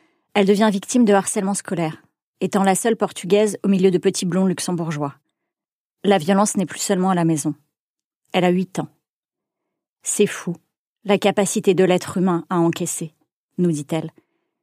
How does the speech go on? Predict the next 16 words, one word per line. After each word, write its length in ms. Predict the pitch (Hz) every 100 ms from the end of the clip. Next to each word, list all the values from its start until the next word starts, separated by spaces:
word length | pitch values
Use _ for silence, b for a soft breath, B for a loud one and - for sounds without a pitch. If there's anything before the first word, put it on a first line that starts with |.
| _ _ _ _ _ _
Ce 100 | -
n'est 140 | 226
qu'au 140 | - 269
collège 520 | 277 233 208 202 - _
qu'elle 160 | - 214
retrouve 400 | 180 208 - 226
cette 320 | - 208 -
liberté 380 | 214 196 196 202
perdue. 440 | 185 180 160 165 _ _ _ _ _ _ _ _ -
Mais 340 | 202 202 196
à 40 | 208
la 100 | 202
maison, 380 | 202 180 220 - _ _ -
la 120 | 196
violence 320 | 165 185 185
demeure. 460 | 156 165 160 160